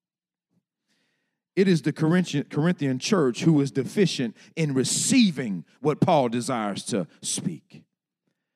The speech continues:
Paul says, "I'm not deficient in being able to proclaim the good news of the gospel and all of its glories and all that it, it, it entails. The problem is that you are deficient in hearing,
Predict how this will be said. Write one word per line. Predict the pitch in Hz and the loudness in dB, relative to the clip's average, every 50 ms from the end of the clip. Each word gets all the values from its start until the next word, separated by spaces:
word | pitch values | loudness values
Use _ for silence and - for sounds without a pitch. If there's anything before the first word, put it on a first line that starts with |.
| _ _ _ _ _ _ | _ _ _ _ _ _
Paul | - 208 196 202 190 | 0 2 4 4 2
says, | - - 208 185 170 165 - - | 2 0 0 0 -2 -2 -2 -4
"I'm | 247 277 311 | -4 -2 0
not | 269 233 196 170 151 | -2 -2 -2 -2 -4
deficient | 175 147 - 254 269 220 - - 214 185 - | -4 -4 -2 0 0 0 2 0 0 0 0
in | 202 190 185 | 0 0 2
being | 196 202 196 | 0 0 0
able | 185 165 165 147 | 0 0 0 -2
to | - - 190 | -2 -4 -4
proclaim | - - 185 180 175 - - 208 226 226 202 180 160 135 - - - 151 - | 0 0 0 0 0 -4 -6 -6 -4 -2 -2 -2 -4 -6 -8 -14 -18 -8 -6
the | - 160 | -4 -4
good | 127 - 185 226 - | -2 -2 -2 -2 -2
news | 185 196 208 202 170 185 | -2 -2 0 0 0 -2
of | 165 143 | -4 -4
the | 147 | -8
gospel | 131 120 190 196 180 180 - - - 160 | -6 -4 -4 -2 -2 -4 -6 -4 -4 -4
and | 156 156 | -4 -4
all | - 170 208 220 208 | -2 0 2 2 2
of | 190 165 | 0 0
its | 170 151 - | -2 -4 -6
glories | - 139 160 190 208 196 170 139 135 127 - - - - - | -4 0 2 4 4 4 4 2 0 -2 -4 -6 -12 -8 -4
and | 180 180 180 - - | -2 -2 -2 -2 0
all | 196 220 226 226 226 214 180 | 2 2 4 4 4 2 2
that | 170 190 175 - | 0 -2 -4 -6
it, | 233 196 - 175 190 156 | -8 -6 -4 -4 -2 0
it, | 180 185 135 | -2 -2 0
it | 175 175 | 0 0
entails. | 165 156 147 - - - 240 226 214 170 143 135 123 - - - 160 | 0 0 -2 0 0 2 2 4 4 2 2 0 -2 -4 -10 -16 -6
The | - 180 170 | -4 -4 0
problem | - 185 226 226 247 240 196 202 190 190 202 | 2 2 2 2 0 0 0 0 0 0 -2
is | 196 233 254 233 202 180 165 | -2 0 2 4 4 2 2
that | - 190 170 - - | 0 -2 -2 -2 -2
you | - 269 254 | 0 2 2
are | 214 185 | 2 2
deficient | 160 139 190 165 - - - 269 190 - - 214 - | 2 0 -2 -2 -2 -4 -4 -4 -4 -4 -6 -8 -6
in | - 196 185 180 | -4 -4 -2 0
hearing, | 175 185 214 269 262 226 180 156 135 117 104 90 | 0 0 0 0 0 0 -2 -2 -4 -4 -6 -8